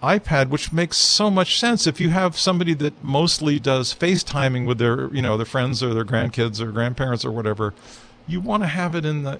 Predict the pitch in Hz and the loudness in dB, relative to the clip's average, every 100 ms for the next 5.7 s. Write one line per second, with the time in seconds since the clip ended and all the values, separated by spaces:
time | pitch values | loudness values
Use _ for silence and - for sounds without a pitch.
0 | - 135 127 120 113 - - 151 123 107 | -4 -2 -2 -2 -4 -10 -6 -2 0 0
1 | 110 117 120 117 123 165 220 - 139 120 | 0 -2 -2 -2 2 2 0 0 -2 -2
2 | - 123 131 123 123 170 220 - - 147 | -2 -2 0 -2 -2 -2 -4 -6 -4 -2
3 | 175 151 170 - 165 - 139 135 131 127 | 2 2 2 -2 -2 -2 -4 -2 -4 -6
4 | - 135 135 123 123 120 - - 143 220 | -4 -2 -2 0 0 0 -2 0 0 0
5 | 107 113 107 110 104 104 110 | -2 -4 -2 -4 -4 -2 -2